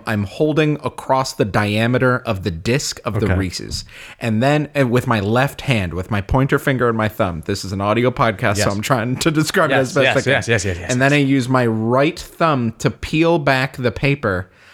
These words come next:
Speaker 1: on, like, half of the Reese's. And then while holding the paper with my right thumb and pointer finger, I,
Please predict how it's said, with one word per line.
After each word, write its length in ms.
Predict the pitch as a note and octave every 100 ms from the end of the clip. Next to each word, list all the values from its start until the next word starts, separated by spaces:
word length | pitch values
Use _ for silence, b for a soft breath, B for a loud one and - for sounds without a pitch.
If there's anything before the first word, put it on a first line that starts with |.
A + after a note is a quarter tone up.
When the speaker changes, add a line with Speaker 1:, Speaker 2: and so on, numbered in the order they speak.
| B _
Speaker 1:
on, 300 | B2 A#2 A2
like, 220 | G#2+ G2
half 440 | - - D3 C#3 C#3
of 160 | A#2+
the 80 | A#2
Reese's. 600 | G#2 G2+ F2+ C2+ A#1+ - - B B -
And 180 | B2 G#2+
then 360 | A#2 G#3 D#3+ C3 -
while 220 | B2 A2+ G#2
holding 520 | - D#3 D#3 C#3+ B2+
the 100 | A2
paper 480 | - - - A#2 G#2+
with 240 | A#2 A2
my 140 | G#2+
right 340 | F#2+ G#2+ D#3+ -
thumb 400 | - A#2 G2 G2+
and 180 | A2+ F#2+
pointer 320 | - G#2 G#2+
finger, 400 | - F#2 F2+ F#2 B B -
I, 320 | G#2 G2